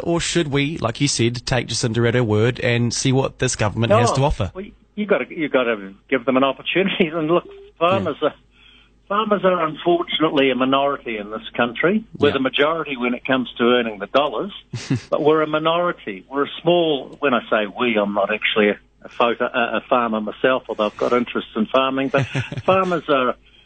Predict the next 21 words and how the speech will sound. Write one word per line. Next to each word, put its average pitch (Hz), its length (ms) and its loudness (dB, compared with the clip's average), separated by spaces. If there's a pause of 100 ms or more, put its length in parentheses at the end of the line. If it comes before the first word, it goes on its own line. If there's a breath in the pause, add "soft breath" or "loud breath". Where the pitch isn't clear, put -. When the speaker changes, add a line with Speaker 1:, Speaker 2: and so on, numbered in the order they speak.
(240 soft breath)
Speaker 2:
are 143 200 4
a 131 60 -4
minority 135 640 0
bloc 131 400 -2
when 127 120 2
it 127 120 -8
comes 127 260 0 (100)
to 120 60 0
voting 120 460 0
power. 101 440 -2 (540)
You 120 80 -14
know, 123 140 4
we 135 100 4
don't 139 240 0
do 139 100 0
what 120 180 -4
the - 140 -20
French 127 220 0 (100)
farmers 113 360 0 (100)
do 117 220 2
and 101 180 -4